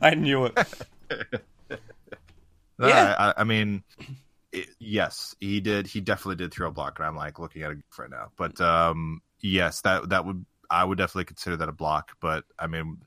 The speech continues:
Speaker 2: we're, we're getting to this weird kind of philosophical point in motorsport where we're, we're, like, deciding what moving under braking is because people can do that now because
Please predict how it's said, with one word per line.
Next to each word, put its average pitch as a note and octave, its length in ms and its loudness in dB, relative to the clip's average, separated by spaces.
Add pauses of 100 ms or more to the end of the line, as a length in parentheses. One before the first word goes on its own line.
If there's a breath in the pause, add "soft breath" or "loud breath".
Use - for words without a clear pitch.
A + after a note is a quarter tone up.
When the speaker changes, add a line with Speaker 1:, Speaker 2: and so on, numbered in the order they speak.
(440)
Speaker 2:
we're, G#2 140 -2
we're G#2+ 180 -2
getting G2+ 280 2
to G2+ 80 2
this F2+ 260 -2
weird F2 540 -2
kind F2 240 0
of E2+ 100 -4
philosophical E2+ 640 -4
point E2 400 -6
in D#2+ 380 -6
motorsport E2 560 -4
where D#2+ 80 -4
we're, D#2+ 140 -4
we're, E2 220 0
like, D#2 200 -2
deciding E2+ 560 0
what E2 140 -2
moving F2+ 300 0
under E2 140 -2
braking F2 400 -4
is F2+ 180 -2
because - 260 -10
people E2 240 -12
can D#2 160 -14
do E2 140 -4
that E2+ 200 0
now E2 200 2
because D2+ 600 -8